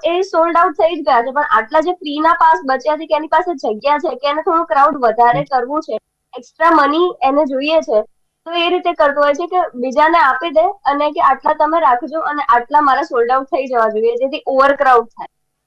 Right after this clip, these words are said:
ઓવરક્રાઉડ થાય અને જેથી એને પૈસા વધુ મળે.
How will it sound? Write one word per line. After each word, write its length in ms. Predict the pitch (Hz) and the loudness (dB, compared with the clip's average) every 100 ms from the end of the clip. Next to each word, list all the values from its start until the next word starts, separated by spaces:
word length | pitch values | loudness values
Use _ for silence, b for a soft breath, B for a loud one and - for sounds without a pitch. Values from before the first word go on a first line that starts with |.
| _ | _
ઓવરક્રાઉડ 600 | 269 294 320 320 302 311 | -2 -2 2 2 4 2
થાય 300 | 349 285 370 _ _ _ - | 2 0 -2 _ _ _ -6
અને 240 | 254 277 | -2 0
જેથી 220 | 285 302 | 0 0
એને 200 | 330 330 | 2 2
પૈસા 460 | 359 277 277 302 285 | 2 0 0 0 0
વધુ 200 | 226 285 | 0 -2
મળે. 380 | 262 202 220 | -2 -2 -4